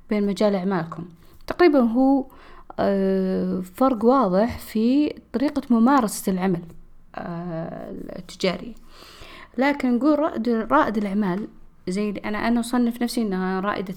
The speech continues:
أعمال. آه، هو يعامل معاملة القائد فقط، رأس ماله الأساسي هو موهبة،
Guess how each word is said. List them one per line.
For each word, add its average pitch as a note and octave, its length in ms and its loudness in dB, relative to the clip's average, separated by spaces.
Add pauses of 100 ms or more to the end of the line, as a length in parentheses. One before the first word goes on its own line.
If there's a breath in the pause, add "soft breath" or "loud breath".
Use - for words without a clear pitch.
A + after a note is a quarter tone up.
أعمال. F3+ 320 -4 (960 loud breath)
آه، G3 260 -2
هو C#4 220 2
يعامل C4+ 500 4
معاملة A#3+ 420 2
القائد G#3 440 -2
فقط، - 380 -12 (240)
رأس A3 500 -2
ماله G#3+ 300 2
الأساسي A3 520 0
هو G3+ 160 -4
موهبة، G3 500 -2